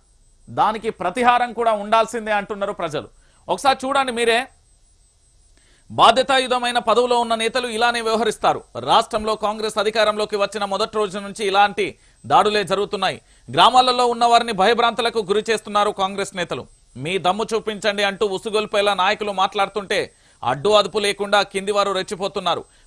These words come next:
పోలీసులను కూడా లెక్క చేయొద్దన్న జగ్గారెడ్డి వ్యాఖ్యలను ఏ విధంగా అర్థం చేసుకోవాలని పలువురు ప్రశ్నిస్తున్నారు.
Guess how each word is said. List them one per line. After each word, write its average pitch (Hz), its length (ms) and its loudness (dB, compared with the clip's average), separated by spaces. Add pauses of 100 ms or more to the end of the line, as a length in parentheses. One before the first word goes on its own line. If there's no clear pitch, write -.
పోలీసులను 233 540 0
కూడా 226 220 2
లెక్క 214 360 -2
చేయొద్దన్న 214 380 -2
జగ్గారెడ్డి 196 500 -4
వ్యాఖ్యలను 202 420 -4
ఏ 190 80 -6
విధంగా 202 360 0
అర్థం 185 320 -2
చేసుకోవాలని 185 680 -2 (160)
పలువురు 180 280 -2
ప్రశ్నిస్తున్నారు. 170 680 -8